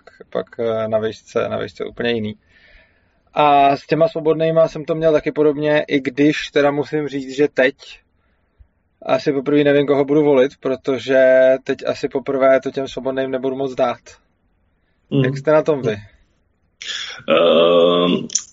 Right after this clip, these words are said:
Speaker 2: já, to je možná i souvislost trošku s tím tématem, ale, ehm, s-, já s-, já asi,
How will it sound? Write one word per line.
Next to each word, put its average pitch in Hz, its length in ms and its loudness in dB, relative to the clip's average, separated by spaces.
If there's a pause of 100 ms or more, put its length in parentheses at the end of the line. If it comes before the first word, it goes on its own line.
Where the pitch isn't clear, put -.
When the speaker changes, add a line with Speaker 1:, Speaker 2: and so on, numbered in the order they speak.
Speaker 2:
já, 165 500 0 (960)
to 175 80 0
je 170 140 2
možná 190 260 2
i 180 40 2
souvislost 185 600 2
trošku 185 380 -2
s - 300 -2 (120)
tím 180 360 4
tématem, 170 560 0 (380)
ale, 165 420 2 (680)
ehm, 143 880 2 (380)
s-, - 340 -2
já 147 160 0
s-, - 240 0
já 147 160 0
asi, 170 480 2